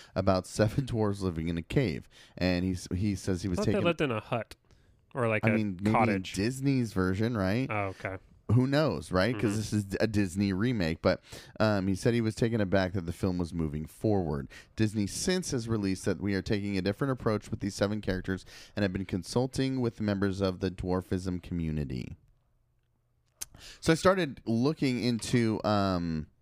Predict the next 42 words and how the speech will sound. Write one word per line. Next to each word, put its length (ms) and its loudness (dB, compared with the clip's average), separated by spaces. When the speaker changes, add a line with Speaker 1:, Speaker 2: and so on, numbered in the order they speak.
Speaker 1:
the 80 4
Brother 300 4
Gr-, 140 -4
the 120 2
Brothers 340 2
Grimm, 500 0
like, 400 0
original 580 2
story. 640 0
Speaker 2:
Mm. 300 -4
Speaker 1:
Um, 320 -2
I 60 -4
was 100 -2
trying 220 -2
to 100 -4
do 160 0
it, 120 -2
like, 200 -4
on 160 -4
breaks 360 -4
and 100 -8
stuff. 400 -4
Um, 200 -8
I 60 8
didn't 160 2
get 160 -6
too 240 0
far, 360 0
but 360 2
I 100 2
couldn't 420 4
help 320 2
but 140 2
think 260 0
about, 460 2
'cause 160 2
they 120 2
are 200 2
dwarves 320 0
in 100 0
the 60 -4
story. 420 -2